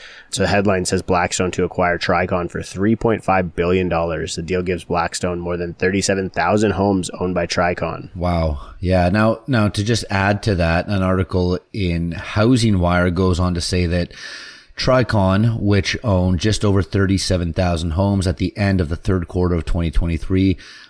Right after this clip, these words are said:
Speaker 2: was one of the three big publicly traded institutional home buyers. Most single-family rental giants are privately held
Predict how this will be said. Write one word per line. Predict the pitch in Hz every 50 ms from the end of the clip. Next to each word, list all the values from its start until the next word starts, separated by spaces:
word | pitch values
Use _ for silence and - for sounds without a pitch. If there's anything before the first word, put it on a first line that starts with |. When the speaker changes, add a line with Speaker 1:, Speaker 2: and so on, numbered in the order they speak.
| - -
Speaker 2:
was | 95 92 92 92 92 90 87 95 -
one | - 95 90 95 98 101 101 101
of | - 110 101 95 85
the | 90 90
three | - - - - - - 98 104 113 120 123 131 139 135 131
big | - 104 87 85 - 101 104 107 104 101 - - _ _ -
publicly | - - 107 107 110 123 120 107 - - 131 127 117
traded | - - - - 117 104 98 95 95 92 82
institutional | - 120 107 101 90 - - 101 - - 98 90 - - 92 90 87
home | 76 85 95 101 98
buyers. | 85 82 73 69 62 - - - - - - _ _ _ -
Most | 95 98 113 135 151 - -
single-family | - - - - - 120 117 117 127 120 104 - - 107 107 104 104 101 101 104 104 95
rental | 92 87 92 98 104 98 - 101 95
giants | 85 76 87 95 90 90 92 92 85 - 87
are | 80
privately | - - - - 104 104 110 120 120 127 120 110 107 101 95
held | 90 92 92 90 87 85 87 85 82